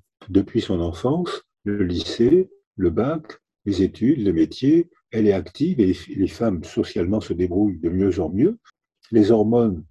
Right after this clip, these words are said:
du, de la paisibilité, l'oxytocine, les endorphines sont moins sécrétées parce que les femmes sont hyperactives et stressées par un travail qui n'est, qui devient rarement physique, mais beaucoup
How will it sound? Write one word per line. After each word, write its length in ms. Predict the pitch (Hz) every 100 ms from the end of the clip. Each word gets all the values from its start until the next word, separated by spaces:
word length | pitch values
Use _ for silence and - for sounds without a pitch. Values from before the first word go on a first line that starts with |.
| _
du, 240 | 90 98
de 140 | 90 104
la 160 | 95
paisibilité, 1040 | 82 - 113 98 113 95 92 98 90 113 101
l'oxytocine, 1080 | 92 85 - 107 101 92 - 107 101 - - _ _ _
les 180 | 101 92
endorphines 720 | 95 92 90 - 110 98 87 - -
sont 220 | - 87
moins 260 | 82 123 147
sécrétées 720 | - 117 104 92 104 92 85 _ _ -
parce 160 | 107
que 100 | -
les 100 | 98
femmes 260 | 87 104 92
sont 220 | - 92
hyperactives 800 | 92 92 104 95 82 _ - 92
et 60 | 87
stressées 500 | - 110 101 - 123
par 180 | 101
un 60 | 90
travail 400 | - 101 107 98 - - - _ -
qui 160 | - 110
n'est, 200 | 104 - - - - -
qui 160 | -
devient 280 | 107 107 120
rarement 540 | 92 110 135 127 131
physique, 580 | 113 120 101 127 139 -
mais 100 | 90
beaucoup 540 | 82 113 - 123 117